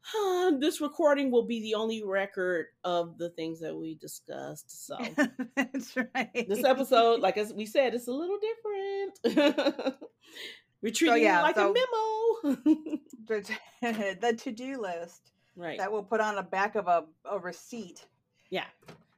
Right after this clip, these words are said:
Speaker 1: and
Speaker 2: So,
Speaker 1: lose it
Speaker 2: yeah,
Speaker 1: forever.
Speaker 2: so when we, <laughs> so, so, yeah, there's that. Uh, uh, I'm, I'm looking forward to tuning into Buried by the Bernards and,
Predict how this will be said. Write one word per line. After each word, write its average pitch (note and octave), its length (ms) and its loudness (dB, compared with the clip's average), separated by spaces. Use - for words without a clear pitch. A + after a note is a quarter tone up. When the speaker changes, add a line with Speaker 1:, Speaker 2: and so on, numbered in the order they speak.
Speaker 1:
and F#3+ 100 0
Speaker 2:
So, G3 80 4
Speaker 1:
lose A#3 80 8
it A3 60 6
Speaker 2:
yeah, F#3 140 6
Speaker 1:
forever. D3 280 -2
Speaker 2:
so G#3+ 160 2
when A3 160 4
we, G#3+ 260 2
<laughs> D4 80 0
so, D#3+ 340 -4
so, C#4+ 140 -10
yeah, C4 160 -6
there's F3+ 220 -8
that. E3 280 -8
Uh, G#3 240 0
uh, G3+ 200 0
I'm, G3+ 320 -2
I'm G3 260 -4
looking A#3 360 -2
forward A3 200 4
to G3+ 80 0
tuning G3+ 320 -4
into F#3 240 -6
Buried F3+ 280 -2
by E3+ 140 2
the E3 80 -8
Bernards D3 600 -6
and, D3 340 -14